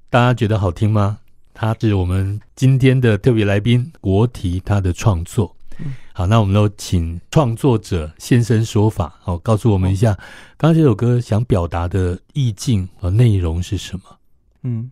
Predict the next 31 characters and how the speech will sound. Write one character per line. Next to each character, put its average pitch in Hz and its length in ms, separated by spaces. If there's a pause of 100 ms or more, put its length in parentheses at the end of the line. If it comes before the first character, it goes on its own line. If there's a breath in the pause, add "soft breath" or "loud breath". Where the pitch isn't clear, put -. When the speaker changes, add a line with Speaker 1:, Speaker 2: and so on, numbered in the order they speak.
Speaker 2:
然 143 100
后 185 160
我 143 100
讲 135 220
一 - 20
下 151 120
这 151 100
个 127 80
歌 135 220
名 131 180
好 - 140
了， - 140
Speaker 1:
是， - 120
嗯。 101 120
Speaker 2:
它 101 60
叫 135 140
做 135 160
《我 117 180
的 117 140
空 151 260
间 139 220
不 113 140
是 131 180
你 98 140
的 95 180
世 127 180
界》， 117 200 (440)
它 117 160
是 120 200
一 107 80
个 90 480